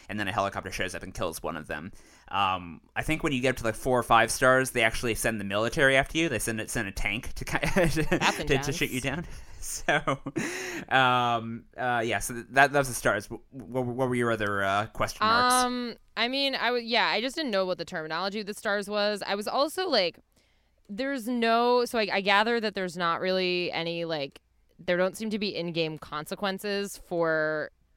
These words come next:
Speaker 2: for, like, littler things, like the t-, ridiculously terrible driving, both in terms of, like,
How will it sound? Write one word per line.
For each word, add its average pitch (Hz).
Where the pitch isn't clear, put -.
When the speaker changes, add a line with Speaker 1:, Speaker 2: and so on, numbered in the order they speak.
Speaker 2:
for, 165
like, 160
littler 180
things, 240
like 170
the 165
t-, -
ridiculously 175
terrible 160
driving, 165
both 226
in 277
terms 214
of, 175
like, 160